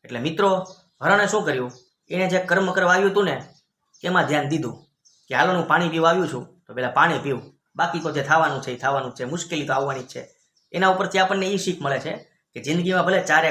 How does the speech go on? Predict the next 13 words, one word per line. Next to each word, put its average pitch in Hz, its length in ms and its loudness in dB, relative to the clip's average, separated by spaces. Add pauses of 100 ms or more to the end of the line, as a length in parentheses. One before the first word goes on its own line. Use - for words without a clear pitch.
કોરથી 147 340 -4
મુશ્કેલી 135 360 -2
આવી 123 220 0
હોય, 160 120 -6 (440)
બરાબર, 151 300 0 (340)
ઈ 143 120 -12
કદાચ 175 220 2 (160)
આપણા 185 220 2
જ - 120 -2
પાછલા 165 320 0
કર્મોનું 156 420 -2
હોય 135 200 -4
ફળ, 143 180 0